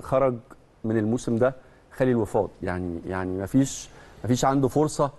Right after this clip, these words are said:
غير إنه يحقق لقب شرفي زي لقب السوبر، يقول أنا الموسم ده طلعت بحاجة، على عكس من لاعبتنا عندها، معاها، معاها أوريدي كاس مصر، معاها سوبر، آه، الموسم اللي فات، معاها فرص في دوري الأبطال، معاها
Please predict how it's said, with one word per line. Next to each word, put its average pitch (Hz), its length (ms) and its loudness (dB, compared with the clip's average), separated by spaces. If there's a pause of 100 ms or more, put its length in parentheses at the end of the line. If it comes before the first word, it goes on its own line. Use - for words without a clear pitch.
(280)
غير 127 140 4
إنه 123 160 2
يحقق 139 360 2
لقب 139 300 0
شرفي 143 380 0
زي 123 200 4
لقب 127 300 0
السوبر، 110 920 0 (500)
يقول 165 480 4
أنا 147 180 2
الموسم 147 360 -2
ده 147 80 2
طلعت 147 280 -2
بحاجة، - 360 -2
على 107 140 2
عكس 131 260 -4
من 127 140 0
لاعبتنا 127 500 0
عندها، 104 840 0 (400)
معاها، 123 540 2
معاها 120 360 0
أوريدي 123 260 2
كاس 127 240 -4
مصر، 135 300 -2
معاها 120 260 0
سوبر، 139 560 0
آه، 113 320 4
الموسم 120 360 2
اللي 110 120 2
فات، 160 300 2
معاها 120 600 2
فرص 127 360 0
في 113 120 -4
دوري 120 260 6
الأبطال، 139 480 2
معاها 123 340 0